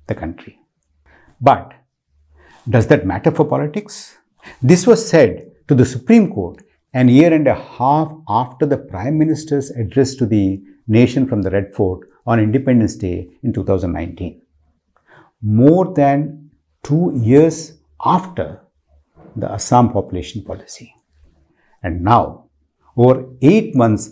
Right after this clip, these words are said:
after that submission to the Supreme Court by the Union Government, the Uttar Pradesh draft bill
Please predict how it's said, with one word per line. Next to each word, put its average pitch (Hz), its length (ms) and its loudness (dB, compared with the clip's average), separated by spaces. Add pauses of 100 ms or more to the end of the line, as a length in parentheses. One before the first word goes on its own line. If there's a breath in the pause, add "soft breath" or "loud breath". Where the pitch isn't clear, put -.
(120)
after 127 260 0 (140)
that 165 160 0
submission 135 580 0
to - 80 -6
the 101 180 -4
Supreme 131 400 0
Court 117 280 -2
by 123 200 4
the 170 140 4
Union 123 340 2
Government, 92 500 -8 (340 soft breath)
the 110 160 2
Uttar 127 240 0
Pradesh 120 420 -2
draft 104 460 -2
bill 90 260 -8